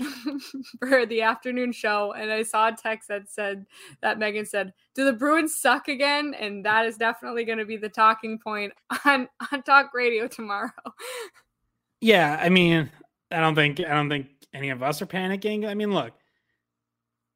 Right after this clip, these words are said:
Speaker 2: ta-, talk radio's talk radio. Like, that's, that's what
Speaker 1: <laughs>
Speaker 2: they've, they've gotta do. Like, they've gotta get people riled up. And,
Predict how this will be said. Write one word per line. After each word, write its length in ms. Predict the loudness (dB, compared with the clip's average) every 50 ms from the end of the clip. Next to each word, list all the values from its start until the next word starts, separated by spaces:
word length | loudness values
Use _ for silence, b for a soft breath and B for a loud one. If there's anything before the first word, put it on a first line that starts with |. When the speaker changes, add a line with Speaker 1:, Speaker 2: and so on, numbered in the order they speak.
| _ _ _ _
Speaker 2:
ta-, 240 | -8 -8 -8 -8 -14 _ _ _ _
talk 220 | 0 0 2 2
radio's 260 | 2 2 2 2 2 2
talk 200 | 2 0 2 2
radio. 340 | 0 0 0 0 -2 -2 -4
Like, 120 | -4 -4
that's, 440 | -2 -2 -2 -2 -4 _ -20 -16 -12 -12 -12 -4 -4
that's 180 | -4 -2 -2
what 120 | -4 -2 0
Speaker 1:
<laughs> 0 |
Speaker 2:
they've, 240 | 0 -2 -2 -2
they've 220 | -4 -4 -4 -2 0
gotta 220 | -2 0 0 -2
do. 260 | -6 -6 -8 -8 -8
Like, 120 | -10 -10 -10
they've 160 | -10 -10 -6
gotta 180 | -6 -6 -6 -6
get 180 | -8 -10 -12
people 280 | -10 -12 -10 -8 -8 -8
riled 340 | -8 -8 -8 -10 -10 -12 -12
up. 260 | -14 -14 -14 -16 -16
And, 460 | -14 -8 -4 -4 -4 -4 -6 -12